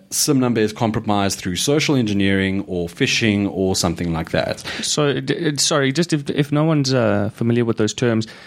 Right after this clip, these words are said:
Speaker 2: basically people get your information from you, by pretending to be your bank or your service provider, somebody who would need that information, but you should not be giving them.
Speaker 1: Exactly. Or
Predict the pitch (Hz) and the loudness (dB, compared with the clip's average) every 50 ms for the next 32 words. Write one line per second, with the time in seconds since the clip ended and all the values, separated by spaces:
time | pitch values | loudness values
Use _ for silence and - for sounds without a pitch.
0 | - - - 156 160 160 - 156 143 - 151 139 139 139 160 156 143 - 139 135 | -10 -4 -2 -2 0 0 -2 -2 -2 0 0 0 0 -2 -2 -2 0 0 0 2
1 | 127 123 120 - - - - - - - - - - 127 - - 135 131 131 - | 2 0 -2 -4 -10 -14 -14 -14 -14 -16 -20 -20 -20 -14 -4 0 0 0 2 2
2 | - 131 117 113 113 110 120 113 117 113 110 - 117 110 - - 113 107 110 107 | 0 2 2 2 0 0 2 2 4 4 4 2 2 0 2 2 2 2 4 4
3 | 104 104 104 107 - - - - - - - - 120 107 - 131 110 - 117 110 | 4 4 2 0 -2 -10 -20 -20 -20 -6 -2 0 0 2 2 0 0 2 2 4
4 | 110 110 110 104 - 120 - 107 104 101 95 - 107 101 101 101 98 - - 101 | 4 4 2 2 0 -2 0 2 2 2 2 2 2 2 2 2 0 -2 -2 -2
5 | 92 95 92 - 104 101 92 98 98 - - - 101 101 95 95 95 92 98 92 | -2 0 0 2 2 2 2 0 -4 -6 -8 -4 0 2 2 4 4 4 4 2
6 | 92 90 95 107 - - 160 147 147 151 156 147 139 127 127 131 113 110 110 107 | 2 2 0 -2 0 0 2 2 2 2 2 2 2 2 2 4 4 4 4 4
7 | 120 156 185 170 135 120 117 113 107 107 113 110 107 107 104 - - 104 101 92 | 2 2 2 4 2 2 2 2 0 0 0 2 2 2 2 2 0 0 0 0
8 | - 98 90 - - 90 82 - - - 82 90 82 82 - - - 82 - 92 | 0 -2 0 -2 -4 -4 -4 -4 -4 -4 -2 -2 -2 -4 -4 -8 -10 -4 -2 0
9 | 90 87 87 85 85 80 80 80 127 110 135 139 135 135 - 107 98 - - - | 0 0 0 -2 -2 -2 -2 -2 0 0 2 2 0 0 0 0 0 0 0 0
10 | 202 247 214 156 123 113 113 131 | 0 2 2 4 4 4 2 2